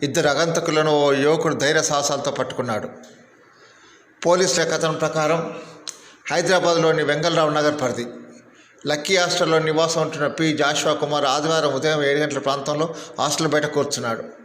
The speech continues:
నెంబర్ ప్లేట్ లేని ద్విచక్ర వాహనంపై వచ్చిన ఇద్దరు అగంతకులు అడ్రస్ అడుగుతున్నట్టు నటించారు.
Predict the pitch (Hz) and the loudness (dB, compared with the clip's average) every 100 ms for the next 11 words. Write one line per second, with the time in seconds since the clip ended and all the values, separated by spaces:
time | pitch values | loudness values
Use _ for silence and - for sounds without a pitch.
0 | - - _ - - - - - 151 185 | -20 -20 _ -20 -20 -20 -20 -6 -2 0
1 | 202 185 185 180 175 170 165 - - - | 2 2 0 0 0 0 -2 -4 -10 -18
2 | - - - - _ _ 131 139 190 151 | -20 -20 -20 -20 _ _ -6 -2 0 0
3 | 175 165 156 160 160 156 160 151 147 147 | 2 2 2 2 2 0 2 2 2 0
4 | 143 151 147 151 165 160 165 131 127 175 | 0 2 2 2 0 0 2 0 0 0
5 | 156 151 147 151 131 135 135 131 123 - | 0 -2 -2 -2 -2 -4 -4 -2 -2 -2